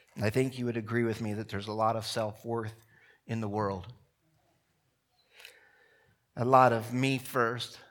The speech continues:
a lot of my right, it's mine, I've done it, you know. Uh, there's a song that's sung many times at funerals. I believe it was Frank Sinatra, "I did it my way."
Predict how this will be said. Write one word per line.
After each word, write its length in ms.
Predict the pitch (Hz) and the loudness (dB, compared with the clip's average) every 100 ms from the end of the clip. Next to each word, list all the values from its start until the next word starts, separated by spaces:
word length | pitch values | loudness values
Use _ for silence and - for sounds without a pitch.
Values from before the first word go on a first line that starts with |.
| _ _ _ - | _ _ _ -12
a 40 | |
lot 240 | 120 117 117 | 2 4 4
of 140 | 110 | 2
my 260 | 127 131 131 | 6 6 8
right, 460 | 123 113 113 - - - _ _ - - - _ | 6 4 2 -6 -18 -20 _ _ -20 -20 -20 _
it's 240 | 123 123 | -4 -2
mine, 420 | 127 127 120 117 117 | 2 4 4 2 4
I've 300 | 131 131 123 | 6 6 6
done 200 | 120 117 | 4 4
it, 160 | 120 - - - _ _ _ - | -2 -8 -20 -20 _ _ _ -16
you 140 | 127 110 | -8 -4
know. 220 | 104 104 - - - - - | -4 -6 -12 -20 -20 -16 -10
Uh, 240 | 101 - - - _ _ _ _ _ _ _ _ _ _ _ - | -8 -8 -12 -20 _ _ _ _ _ _ _ _ _ _ _ -12
there's 220 | 87 123 120 | 0 2 2
a 60 | |
song 360 | 110 123 123 123 | 4 6 6 4
that's 160 | 117 | -2
sung 200 | - 123 | 0 2
many 180 | 123 123 | 2 0
times 360 | 120 120 117 110 | 2 2 2 -4
at 140 | - | -6
funerals. 560 | 120 120 117 110 110 - _ - - - - - | -4 -2 -2 -4 -8 -14 _ -20 -20 -20 -20 -12
I 60 | |
believe 240 | 110 117 110 | -6 -4 -2
it 40 | |
was 200 | 110 110 - - | -4 -6 -12 -18
Frank 400 | - - 131 123 | -20 0 2 2
Sinatra, 580 | 113 117 117 120 110 110 110 | -2 -6 -4 -4 -4 -4 -2
"I 140 | 110 | 0
did 180 | 113 120 | 4 4
it 80 | 120 | 4
my 320 | 110 110 117 | 6 6 6
way." 340 | 117 117 120 | 6 2 0